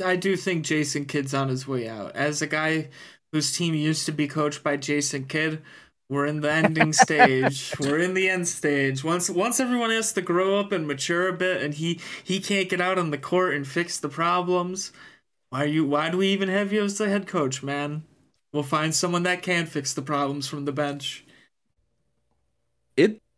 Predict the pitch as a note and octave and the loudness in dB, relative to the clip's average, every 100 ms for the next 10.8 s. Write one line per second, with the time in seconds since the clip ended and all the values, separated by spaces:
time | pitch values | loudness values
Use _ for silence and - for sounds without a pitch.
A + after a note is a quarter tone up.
0 | - - - F3+ B3+ G3 C3+ A#2 F3+ C#3+ | -20 -18 2 4 6 2 0 2 2 4
1 | C3+ A#2+ A2 F#2+ D2+ C2+ _ _ _ _ | 6 8 8 6 2 -8 _ _ _ _
2 | _ _ _ - D#2+ F2+ F2 D2 - F2+ | _ _ _ -6 0 2 2 0 0 0
3 | F2 C#2 E2+ D#2 D2 D#2 D#2 D#2 G#2 G2 | 0 -4 -4 -4 -4 -4 -4 0 0 0
4 | D#2+ F#2 G#2+ C3 A#2 G2+ G2 F#2+ F2+ G2+ | -4 0 6 6 6 4 4 2 0 0
5 | F#2 F2 F#2+ F#2 F2 F#2+ G#2+ - D#2+ C2+ | 0 0 0 2 4 6 6 4 -4 -8
6 | - _ _ - F#2 G2+ F#2+ D2 G2 F#2 | -12 _ _ -2 2 2 2 4 6 8
7 | G2+ F2+ C#2+ C2+ D2 D#2 D#2 D2+ D#2 D2 | 8 6 2 -4 0 2 4 2 -2 -4
8 | D2 - _ _ _ _ G2 D#2+ D#2 G2 | -8 -14 _ _ _ _ 4 4 4 2
9 | G2 G#2+ G#2 G2 G#2+ C3 F2 - F2+ D2+ | 2 2 4 6 6 6 2 -4 -6 0
10 | G2+ F2 A#2+ A#2+ F2 D2+ C#2+ | 2 2 2 4 2 0 -6